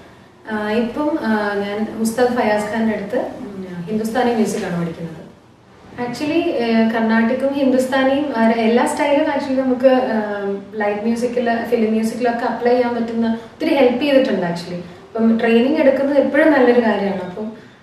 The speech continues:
എനിക്ക് വെസ്റ്റേണിലും നോക്കണമെന്നുണ്ട്. ഇതെല്ലാം നമ്മളെ actually ഈ, ആ, പ്ലേബാക്കിലോ അല്ലെങ്കിൽ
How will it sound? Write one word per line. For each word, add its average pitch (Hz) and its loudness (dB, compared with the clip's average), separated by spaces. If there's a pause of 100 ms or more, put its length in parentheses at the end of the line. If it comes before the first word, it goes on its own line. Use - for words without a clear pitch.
എനിക്ക് 214 -2
വെസ്റ്റേണിലും 247 4
നോക്കണമെന്നുണ്ട്. 247 2 (320)
ഇതെല്ലാം 302 6
നമ്മളെ 285 2
actually 262 4
ഈ, 214 2
ആ, 196 -4
പ്ലേബാക്കിലോ 202 -2
അല്ലെങ്കിൽ 202 0